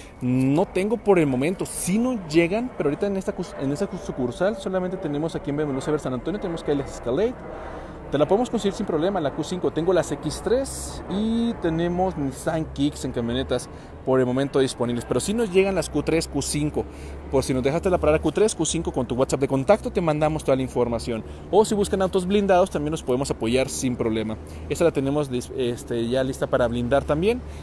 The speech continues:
Allá tengo el Nissan Kicks, la Cadillac Escalade la tenemos en la bodega, ya tenemos las X tres. Pero bueno, si buscas la X, la Q tres o la Q cinco, déjame la palabra Q tres, Q cinco con tu WhatsApp de contacto y te mandamos también toda la información. Saludos a Pecheco, te mandamos la lista de inventario que tenemos disponible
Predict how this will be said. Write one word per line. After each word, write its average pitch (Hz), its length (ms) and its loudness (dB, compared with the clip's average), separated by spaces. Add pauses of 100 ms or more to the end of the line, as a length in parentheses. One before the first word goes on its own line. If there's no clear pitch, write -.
(100)
Allá 135 120 4
tengo 143 200 2
el 135 60 2
Nissan 131 280 0
Kicks, 220 320 -2
la 156 80 4
Cadillac 156 240 4
Escalade 135 300 2
la 147 100 2
tenemos 127 240 -4
en 135 60 0
la 123 60 4
bodega, 175 340 4
ya 196 100 2
tenemos 156 200 -2
las 127 140 -2
X 131 260 -4
tres. 240 360 2 (520)
Pero 208 220 4
bueno, 180 160 4
si - 80 -4
buscas 165 320 2
la 131 320 4
X, 131 340 -2
la 127 140 0
Q 151 140 -2
tres 127 240 0
o - 20 -2
la 127 80 0
Q 160 160 0
cinco, 226 460 0
déjame 165 240 0
la 151 80 4
palabra 131 180 4
Q 127 140 -2
tres, 170 200 0
Q 135 120 -4
cinco 147 300 -2
con 120 120 -2
tu 117 80 -4
WhatsApp 120 280 2
de 123 60 0
contacto 131 400 0
y 196 40 -4
te 165 100 -4
mandamos 131 380 0
también 120 320 -2
toda 123 80 2
la 113 80 -2
información. 117 560 -2
Saludos 151 400 0
a 165 80 -2
Pecheco, 180 420 0
te 165 100 -2
mandamos 139 520 -2
la 120 100 2
lista 127 420 0 (480)
de 123 120 6
inventario 127 500 2
que 180 80 -2
tenemos 135 380 -2
disponible 120 480 -2